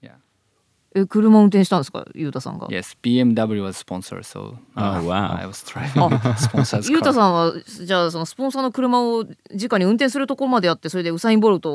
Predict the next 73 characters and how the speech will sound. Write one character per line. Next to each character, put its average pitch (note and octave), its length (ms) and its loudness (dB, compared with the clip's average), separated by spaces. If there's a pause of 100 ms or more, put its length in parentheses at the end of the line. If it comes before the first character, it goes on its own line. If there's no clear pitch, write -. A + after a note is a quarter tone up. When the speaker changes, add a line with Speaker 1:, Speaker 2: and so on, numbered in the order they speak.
(100)
Speaker 2:
を C3 120 -14
な F3+ 140 -8
ん D3+ 40 -8
か D3+ 80 -8
わ C#3 40 -6
か - 80 2
ん - 20 4
な B2+ 60 4
い - 20 2
で A2 60 -2
す - 0 -
け - 80 -4
ど、 D3 40 -8
Speaker 1:
Yes. - 40 -8
Speaker 2:
ホ G3 80 4
テ F3 100 2
ル D3+ 80 -4
に C#3+ 100 -6
運 E3 220 -4
ぶ E3 160 0
と D#3+ 80 -8
か、 C#3 140 -10
そ C#4 140 -4
う C4+ 40 0
い G#3+ 40 -8
っ - 20 -20
た B3 280 2 (440)
Speaker 1:
Any G#3 520 4
Speaker 2:
結 G3+ 120 -10
構 E3+ 100 -10
現 F3 160 2
場 F#3 140 6
の F#3+ 60 4
仕 F#3 100 -2
事 D#3 80 4
も E3 200 6
Speaker 1:
small D#3 40 -2
task, D3+ 340 0 (280)
<laughs> - 220 -16
not D#3+ 140 2
Speaker 2:
う F#3+ 60 8
ん。 F#3+ 40 10
Speaker 1:
small D3+ 200 6
task, D3+ 280 -2 (240)
task, C3+ 360 -4
but, A2 260 0
like, G#2+ 180 -6
sometimes, A2 800 -6
you A2 80 -8
know, G2+ 240 -10 (160)
mm, - 320 -14 (880)
I G2+ 100 -8
mean, F2 240 -8 (440)
we A2 180 2
need A2+ 280 6
to A2 120 -2
do F#2+ 80 -4
something, A2+ 400 -2
Speaker 3:
Yeah. G2 120 2
Speaker 1:
just - 240 -10 (320)
I G2+ 120 -10
go F#2+ 140 -12
there F#2+ 180 -6
and F2+ 180 -8
then, E2+ 280 -16
Speaker 3:
Ah, F#2+ 200 -6
Speaker 1:
you G#2 80 -6
know, A2+ 100 -8
Speaker 3:
okay. B2+ 40 -6
Speaker 1:
try F2 240 -6
to F#2 280 -12 (180)
Speaker 3:
Like A#2 120 -4
a, - 60 2